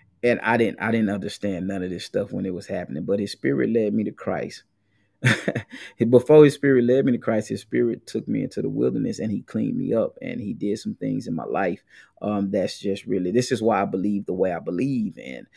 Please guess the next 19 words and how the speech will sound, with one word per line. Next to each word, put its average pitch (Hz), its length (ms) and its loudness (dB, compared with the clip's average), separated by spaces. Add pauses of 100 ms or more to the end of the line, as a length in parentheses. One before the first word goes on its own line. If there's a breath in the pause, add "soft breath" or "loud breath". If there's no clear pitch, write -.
(180 loud breath)
I 101 120 -4
don't 120 180 2
care 107 160 4
who - 260 -2
comes 113 360 0
against 127 580 0
my 92 220 -6
belief. 165 580 0
You 113 60 2
know, 107 180 4
man, 104 200 2 (140)
I - 180 6
was 101 280 4
there. - 560 8 (260)
You 156 120 4
know 160 60 6
what 156 60 4
I'm - 40 2
saying? - 240 -2